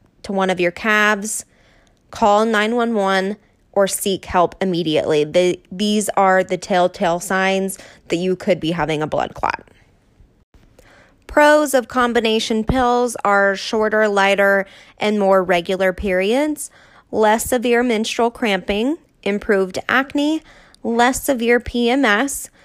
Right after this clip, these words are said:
preventing period-related anemia due to really intense blood loss during periods, and reducing risk of ovarian cancer. They also do not pose a threat to breast cancer like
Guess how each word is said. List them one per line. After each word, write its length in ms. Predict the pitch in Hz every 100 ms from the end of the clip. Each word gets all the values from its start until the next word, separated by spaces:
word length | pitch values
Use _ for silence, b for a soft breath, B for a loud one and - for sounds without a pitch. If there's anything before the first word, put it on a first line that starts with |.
| b b b -
preventing 440 | 254 208 214 208
period-related 840 | 202 202 196 202 202 190 180 180 180
anemia 760 | 190 202 220 233 262 277 294 - 254 -
due 220 | 208 202
to 600 | 196 220 202 202 202 190
really 300 | 208 196 190
intense 340 | 185 185 170 170
blood 300 | 165 165 175
loss 300 | 185 233 -
during 260 | 185 208
periods, 680 | 240 190 170 220 277 - - B B B -
and 240 | 311 349
reducing 420 | 370 320 320 302
risk 240 | 269 269 -
of 140 | 226
ovarian 480 | 226 208 220 294 196
cancer. 580 | - - - - - - b b b b b b -
They 120 | 233
also 400 | 208 254 - 294
do 160 | 262 262
not 220 | 254 -
pose 220 | 254 233
a 60 | 240
threat 380 | 220 220 214 -
to 140 | 233
breast 300 | 214 208 208
cancer 420 | - 180 175 196
like 240 | 180 175